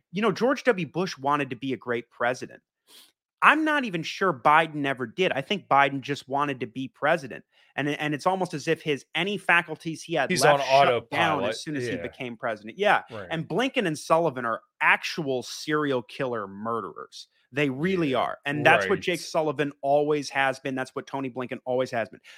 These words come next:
Speaker 1: Those guys have, especially, um, you know, Blinken goes back. He was one of the ringleaders working for Biden when he was the Senate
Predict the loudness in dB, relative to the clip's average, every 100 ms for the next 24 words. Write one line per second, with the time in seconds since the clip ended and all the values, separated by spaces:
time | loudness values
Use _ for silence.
0 | -2 2 2 6 6 8 6 0 -2 -2
1 | -2 -8 -8 -8 0 0 0 -4 -2 0
2 | -2 -4 -4 -4 -2 -2 -2 -2 -2 -2
3 | 2 2 2 0 -6 -8 -10 _ -20 _
4 | 2 2 2 0 -2 0 -2 -2 -2 -4
5 | -4 -4 -4 2 4 4 0 -6 -6 -8
6 | -8 -10 -12 -8 -4 -2 -2